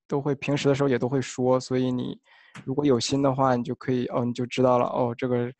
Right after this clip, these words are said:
踏板叫什么，然后，呃，其他的那些车的元件是什么。因为我觉得我们的老，我们老师原来是一个赛车手，他也是非常喜欢车的，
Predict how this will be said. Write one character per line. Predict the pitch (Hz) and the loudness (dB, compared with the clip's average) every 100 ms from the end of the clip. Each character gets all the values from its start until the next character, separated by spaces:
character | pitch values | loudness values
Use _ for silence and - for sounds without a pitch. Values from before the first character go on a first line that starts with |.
| _ _ _ - | _ _ _ -6
踏 | 160 | -2
板 | 131 117 | 0 0
叫 | 113 123 | 2 2
什 | - | 2
么， | 117 117 | 0 -2
然 | 120 117 127 | -2 -4 -2
后， | 123 120 117 120 _ _ _ _ - | 0 0 0 -4 _ _ _ _ -6
呃， | 120 117 117 117 - - _ _ _ _ _ _ _ _ | -2 0 -2 -4 -8 -14 _ _ _ _ _ _ _ _
其 | - 123 | -4 0
他 | 127 | 2
的 | 123 120 | 2 0
那 | 123 | -2
些 | 117 127 123 123 123 131 | -2 2 2 4 2 0
车 | 139 - | -2 0
的 | 139 | 0
元 | 127 117 120 | 2 0 0
件 | 139 139 120 | 0 0 0
是 | 123 | -6
什 | - | -10
么。 | 113 180 | -12 -8
因 | 156 | -2
为 | |
我 | 160 135 | 0 0
觉 | 127 | 2
得 | 135 | 2
我 | 135 | 2
们 | 123 | 2
的 | 139 | 2
老， | 139 127 123 - | 4 4 2 -2
我 | 135 127 | -2 -2
们 | 131 139 | 2 4
老 | 120 | 2
师 | 117 147 143 - - _ | 2 2 2 0 -20 _
原 | 135 | 2
来 | 143 147 | 4 2
是 | - | 2
一 | 139 | 2
个 | 139 | 2
赛 | - 147 | 2 2
车 | 151 | 2
手， | 151 - - _ - _ | 0 -6 -10 _ -20 _
他 | - 156 | -4 0
也 | 123 | 2
是 | 127 | 0
非 | 135 | 2
常 | 139 139 | 4 2
喜 | - | -2
欢 | - 120 117 | -4 -4 -2
车 | |
的， | - - | -6 -8